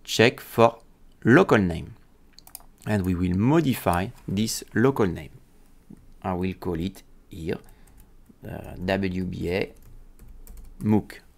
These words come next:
Of course, here you are free to put what you want as a name. The only limitation is the maximum length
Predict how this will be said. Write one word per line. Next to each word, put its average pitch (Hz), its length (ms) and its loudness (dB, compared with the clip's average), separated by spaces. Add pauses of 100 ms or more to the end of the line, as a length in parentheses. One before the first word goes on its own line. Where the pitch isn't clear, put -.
(160)
Of - 240 -10
course, 139 380 4
here 107 300 0
you 104 240 4
are 107 80 6
free 147 380 0 (220)
to 98 140 -6
put 127 600 0 (380)
what 139 280 6
you 139 80 4
want 131 280 4
as 113 180 2
a 117 60 2
name. 101 320 -6 (520)
The 98 140 0
only 120 260 6
limitation 110 640 2
is 98 140 -4
the 95 80 -2
maximum 101 760 0
length 113 440 -2